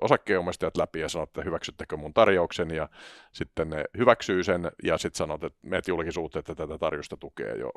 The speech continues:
sekä hallitus että merkittävä osa osakkeenomistajista, ja sillä se tehdään, ja Musk ei todellakaan tehnyt sitä noin vaan. Se ensin se oli, osti tän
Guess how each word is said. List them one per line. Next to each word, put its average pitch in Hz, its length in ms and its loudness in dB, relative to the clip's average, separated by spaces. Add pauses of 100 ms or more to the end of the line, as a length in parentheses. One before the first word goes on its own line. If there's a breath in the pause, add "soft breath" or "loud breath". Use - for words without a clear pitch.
sekä - 240 -8
hallitus 73 440 -8
että - 280 -12 (360)
merkittävä 73 420 -10
osa - 200 -10 (140)
osakkeenomistajista, 92 920 2
ja - 60 -6
sillä 98 260 8
se 87 100 2
tehdään, 80 380 2
ja 78 100 -4 (760 soft breath)
Musk 107 280 6
ei 95 100 6
todellakaan 101 500 10
tehnyt 90 260 2
sitä 87 220 2
noin 85 220 2
vaan. 80 180 2
Se 95 100 6
ensin 104 180 6
se 98 100 8
oli, 90 220 6 (100)
osti 87 260 0
tän 76 220 -2